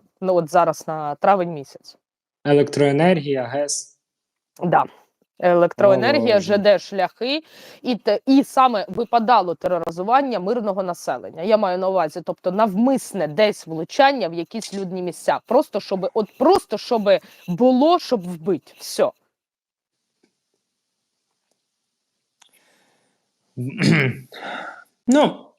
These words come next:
Speaker 2: їм за це буде отак.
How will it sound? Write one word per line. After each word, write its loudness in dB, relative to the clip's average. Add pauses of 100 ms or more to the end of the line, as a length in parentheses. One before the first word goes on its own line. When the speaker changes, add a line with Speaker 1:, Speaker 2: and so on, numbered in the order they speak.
(500)
Speaker 2:
їм 4
за 6
це 0 (200)
буде -6 (500)
отак. -14